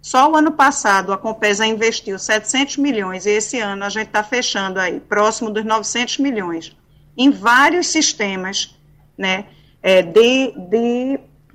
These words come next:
tanto da metropolitana quanto do interior. E uma frase aqui que Adriano falou, que me chamou a atenção, é assim: a gente usa a engenharia com muita técnica, né, pra pegar água mais perto.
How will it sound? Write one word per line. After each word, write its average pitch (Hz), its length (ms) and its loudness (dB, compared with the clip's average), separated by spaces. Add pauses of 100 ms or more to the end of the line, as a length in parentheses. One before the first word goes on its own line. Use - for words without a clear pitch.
(100)
tanto 311 320 2
da 285 140 2
metropolitana 240 1080 -2 (140)
quanto 285 720 0 (500)
do 240 160 -4
interior. 254 760 -2
E 233 100 -6
uma 262 360 0
frase 214 400 0
aqui 202 180 -8
que 220 100 -8
Adriano 208 380 -2
falou, 180 400 -4
que 196 260 -6
me 202 160 -4
chamou 208 260 -4
a 196 40 -2
atenção, 202 600 -4
é 214 120 4
assim: 214 380 -6 (100)
a 208 120 2
gente 254 300 -4
usa 277 340 0
a 269 60 0
engenharia 208 640 -2
com 220 180 -8
muita 226 720 0
técnica, 214 680 -2
né, 202 140 -2
pra 233 200 -4
pegar 233 460 -2
água 208 320 0
mais 247 280 -4
perto. 175 520 -10